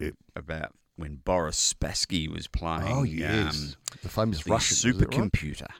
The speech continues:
Speaker 2: Ah, yes.
Speaker 1: Remember that?
Speaker 2: Yes, I do.
Speaker 1: Remember when he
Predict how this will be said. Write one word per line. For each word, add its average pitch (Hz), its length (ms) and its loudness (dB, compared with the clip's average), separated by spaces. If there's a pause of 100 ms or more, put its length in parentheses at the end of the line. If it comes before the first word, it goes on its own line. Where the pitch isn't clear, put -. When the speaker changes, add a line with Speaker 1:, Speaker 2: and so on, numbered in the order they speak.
Speaker 2:
Ah, 165 240 2
yes. 208 240 -2
Speaker 1:
Remember 151 260 2
that? 113 260 -2
Speaker 2:
Yes, 143 480 4
I 127 100 6
do. 117 160 4
Speaker 1:
Remember 202 240 4
when 113 180 4
he 95 220 4